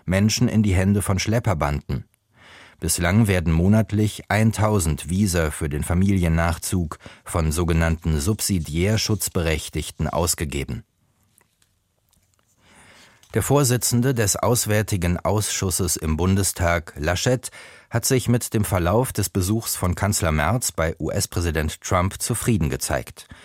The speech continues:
Es sei gut gelaufen. Merz sei nicht gedemütigt worden und habe seine Punkte machen können,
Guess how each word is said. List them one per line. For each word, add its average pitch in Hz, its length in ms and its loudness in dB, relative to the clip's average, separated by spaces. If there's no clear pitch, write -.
Es - 140 -2
sei 123 120 4
gut 131 260 0
gelaufen. 80 520 0
Merz 95 380 0
sei 92 220 0
nicht 104 340 2
gedemütigt 92 800 2
worden 101 360 2
und 104 280 -2
habe 113 260 2
seine 98 240 2
Punkte - 400 -2
machen 78 320 0
können, 80 380 0